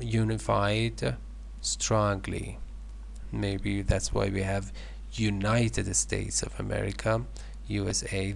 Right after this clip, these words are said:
the United States. It means, it means that this, um,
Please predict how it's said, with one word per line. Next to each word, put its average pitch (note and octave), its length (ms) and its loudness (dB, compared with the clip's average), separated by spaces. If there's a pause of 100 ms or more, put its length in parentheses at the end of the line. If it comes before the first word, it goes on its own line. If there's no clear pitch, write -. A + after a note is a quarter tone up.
the A#2 140 12
United G2+ 640 2
States. - 500 -4
It - 200 -8
means, G2+ 280 -4
it G#2 200 -4
means G2+ 260 -2
that G2 180 -4
this, - 300 0 (160)
um, A2 400 -6